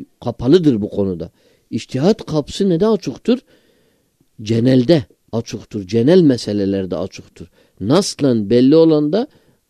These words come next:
açık değil. İsim ve sıfat da naslan belirlenir. İbadetler de öyledir. Din öyledir. Zaten dinde i-, i-, içtihat yoktur.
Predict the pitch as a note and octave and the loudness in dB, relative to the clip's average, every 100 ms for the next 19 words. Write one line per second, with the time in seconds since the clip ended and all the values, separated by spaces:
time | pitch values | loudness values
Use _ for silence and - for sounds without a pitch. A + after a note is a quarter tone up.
0 | - A#2 - C3+ A#2 A#2 F#2 - _ _ | -8 -8 -4 -4 2 2 2 -6 _ _
1 | _ - - G3+ F#3 D#3+ D3+ G3 G3+ - | _ -14 -2 0 2 0 -2 -2 -2 0
2 | D#3 D3 F3 - A#2+ G2+ G2+ G#2 G#2 G2+ | -2 0 -4 -4 -4 -2 -2 -2 -2 -4
3 | F#2+ F#2 - A2+ A#2 A#2 A#2+ E3 G3 G3+ | -6 -8 -6 -2 -2 -2 -2 0 2 2
4 | A#2+ F2+ E2+ - _ _ _ _ _ - | 2 0 -6 -16 _ _ _ _ _ -16
5 | G#2+ E3 A#3+ C3 D#3+ A3 G#3 A#2+ F#2 B2 | 0 4 4 6 4 6 2 0 -2 -2
6 | E3+ G3 D3+ B2+ C#3 D3+ D3+ C#3+ - B2 | 0 0 0 2 2 2 0 -6 -8 -8
7 | A#2 - A2 - - C#3 F3 A3 - | -8 -8 -10 -8 -2 -2 2 0 -2